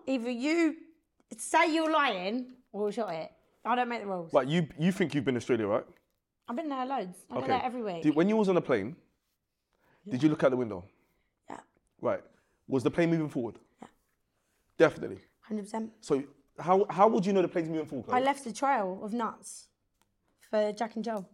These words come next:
Speaker 2: And it moved?
Speaker 1: Yeah.
Speaker 2: You sure?
Speaker 1: Yep, did
Speaker 2: 'Cause
Speaker 1: that.
Speaker 2: every time I look at the plane, it, it, the plane doesn't move, and the same cloud is right there.
Speaker 1: So either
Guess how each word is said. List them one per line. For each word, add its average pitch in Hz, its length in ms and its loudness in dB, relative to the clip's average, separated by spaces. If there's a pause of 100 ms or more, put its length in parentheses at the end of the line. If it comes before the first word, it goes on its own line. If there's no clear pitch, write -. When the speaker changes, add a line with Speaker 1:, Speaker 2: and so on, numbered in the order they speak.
(800)
Speaker 2:
And 123 80 -6
it 127 60 -6
moved? 131 260 -6 (200)
Speaker 1:
Yeah. 214 140 -6 (720)
Speaker 2:
You 147 180 -8
sure? 143 320 2 (320)
Speaker 1:
Yep, 247 200 -8
did 220 140 -10
Speaker 2:
'Cause - 60 -10
Speaker 1:
that. 208 80 2
Speaker 2:
every 202 120 6
time 202 120 0
I 185 40 6
look 175 120 0
at 170 100 2
the 143 60 0
plane, 143 200 4
it, 113 140 -6
it, 131 120 -4
the 123 360 -6
plane 175 160 -2
doesn't 151 200 0
move, 127 280 -4 (640)
and 139 120 -6
the 127 60 -4
same 160 220 -4
cloud 120 440 0 (840)
is 123 160 -8
right 127 180 -2
there. 120 140 -6
Speaker 1:
So 311 120 2
either 247 580 2